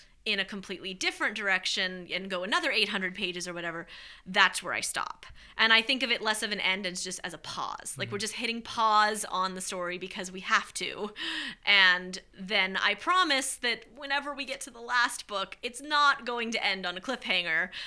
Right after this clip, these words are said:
Speaker 1: That would be that I'd have to flee to Mexico and change my name, and readers would come after me, and rightfully so. Like, I obviously owe you guys resolution.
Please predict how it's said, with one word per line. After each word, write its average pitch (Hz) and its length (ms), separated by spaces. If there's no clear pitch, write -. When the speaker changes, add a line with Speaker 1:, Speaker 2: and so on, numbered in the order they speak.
Speaker 1:
That 196 380
would 202 140
be 185 260
that 175 140
I'd 165 140
have 165 120
to - 80
flee 175 180
to 165 80
Mexico 156 680
and 170 120
change - 240
my 165 140
name, 147 420
and 165 140
readers 170 260
would 185 120
come 185 140
after 151 240
me, 202 120
and 294 80
rightfully 370 400
so. - 340
Like, 202 200
I 226 200
obviously 269 640
owe 214 200
you 196 180
guys 180 340
resolution. 180 840